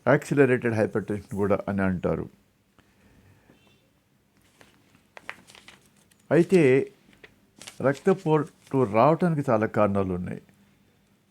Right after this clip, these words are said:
కారణాలు తెలిసిన రక్తపోటుని సెకండరీ హైపర్‌టెన్షన్ అంటారు.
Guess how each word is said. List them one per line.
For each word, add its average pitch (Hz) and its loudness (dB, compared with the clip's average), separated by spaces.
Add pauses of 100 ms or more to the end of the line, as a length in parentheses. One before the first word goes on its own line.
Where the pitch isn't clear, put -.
కారణాలు 170 6
తెలిసిన 147 0
రక్తపోటుని 123 -2 (300)
సెకండరీ 139 0
హైపర్‌టెన్షన్ 113 -2
అంటారు. 92 -6